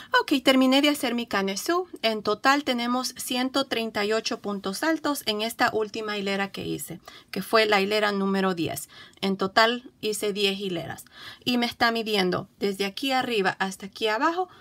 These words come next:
me está midiendo once centímetros, que son más o menos cuatro pulgadas y medias. Pues bueno, aquí tenemos, para esta parte de aquí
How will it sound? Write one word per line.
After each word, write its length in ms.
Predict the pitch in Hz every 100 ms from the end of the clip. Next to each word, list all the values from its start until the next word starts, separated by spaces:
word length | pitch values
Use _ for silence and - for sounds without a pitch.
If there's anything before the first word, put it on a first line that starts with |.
| -
me 80 | -
está 240 | 220 226 226
midiendo 640 | 220 220 208 208 202 202 _ - -
once 380 | 247 247 247
centímetros, 640 | 247 247 254 349 349 330 320
que 140 | 302
son 260 | - 262 262
más 240 | 269 -
o 60 | 285
menos 480 | 240 233 240 240 -
cuatro 320 | - 220 226 220
pulgadas 560 | 214 190 180 190 -
y 40 | 190
medias. 500 | 165 139 139 185 _ _ _ - - - -
Pues 180 | 220
bueno, 360 | 214 196 170 - _ _ _
aquí 480 | 202 196 - 302 330 - _ _ _ _ _ _
tenemos, 640 | - 226 220 202 180 190 - _ _
para 260 | - 208 208
esta 260 | 233 - 277
parte 340 | 269 262 247
de 80 | 233
aquí 340 | 240 285 285